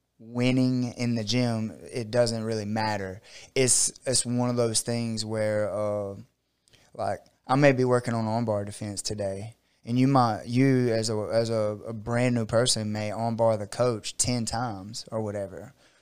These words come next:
Like, say you've been training for six months and you got a really good armbar, and I'm like, "Cool, I'm gonna use this, I'm gonna use this kid's armbar to get better at defending armbars."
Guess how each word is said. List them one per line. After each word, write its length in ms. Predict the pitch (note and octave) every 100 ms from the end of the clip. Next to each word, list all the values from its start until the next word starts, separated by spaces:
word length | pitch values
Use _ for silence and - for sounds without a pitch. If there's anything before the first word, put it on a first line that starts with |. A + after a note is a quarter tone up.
| -
Like, 280 | G#2+ G2+ -
say 180 | - A#2+
you've 120 | A#2+
been 120 | A#2 A#2
training 320 | A#2+ A#2 A#2
for 120 | A2
six 320 | - C3 A2
months 320 | B2 C3 B2 A2+
and 100 | G#2+
you 80 | A2+
got 200 | A#2 G#2
a 40 |
really 300 | G#2+ A#2+ A2+
good 140 | A2+
armbar, 420 | G#2+ B2+ B2+ G#2+ G#2
and 100 | G#2
I'm 100 | G#2
like, 160 | G2
"Cool, 260 | - D3+ B2
I'm 120 | B2
gonna 120 | C3+ G#2+
use 380 | G#2 B2 A#2+
this, 320 | A#2 A#2 - - - _ -
I'm 60 | C3+
gonna 80 |
use 220 | B2 C3 A#2+
this 140 | A2+
kid's 260 | - B2 A#2+
armbar 580 | C3 D3 B2 A#2 A2 A2
to 200 | A#2 A2
get 320 | A#2 B2 A2+
better 240 | B2 B2
at 140 | A#2 G#2+
defending 400 | G#2 B2+ A#2+ G#2+
armbars." 640 | B2 D3+ A2 G2 F#2+ -